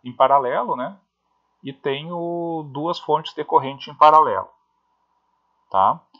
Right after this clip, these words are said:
Aquela tensão V dois ali, pessoal, vai ser a mesma tensão, ah, em todo o paralelo, né? Porque esses quatro elementos estão em paralelo, tá? Então eu posso, ah,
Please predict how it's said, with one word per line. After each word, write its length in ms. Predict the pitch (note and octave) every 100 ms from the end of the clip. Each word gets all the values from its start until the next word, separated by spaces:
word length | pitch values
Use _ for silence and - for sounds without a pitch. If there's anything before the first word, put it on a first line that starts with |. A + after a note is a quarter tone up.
| _ _ _ _ _ -
Aquela 460 | - - E3+ F#3+
tensão 640 | A3 G3+ E3+ - D#3 F3+ D3+
V 240 | C#3 B2+
dois 560 | G2+ G#2+ B2 F#3 D#3+ G#2+
ali, 240 | G2 C#3+
pessoal, 400 | - - A2 G2+
vai 100 | A#2
ser 220 | - D3
a 60 | D3
mesma 440 | C3 C#3+ F#3 F3+
tensão, 720 | F3 C#3 B2+ - A#2 E3 F#3 - _ _ _ _ _ A2+
ah, 840 | A2+ A2 A2 A2 A2 A2 A2 - _ -
em 120 | D3
todo 260 | - F3
o 60 | G#3+
paralelo, 480 | G3 F#3+ E3 D3 A2+
né? 120 | A2
Porque 220 | - -
esses 240 | B2+ - -
quatro 340 | C3+ C#3 F3
elementos 440 | E3 D3 B2+ -
estão 200 | - D3+
em 40 | D3+
paralelo, 500 | D3+ D#3+ D#3 A#2 - _ _ _ _ _ _
tá? 320 | - G2 B2 - _ _ _
Então 320 | C3 B2 D#3+ F#3
eu 80 |
posso, 720 | G3 - E3 A3+ - - C3 G2+ _
ah, 800 | - A#2 A2+ G#2+ G#2+ G#2+ G#2 G#2+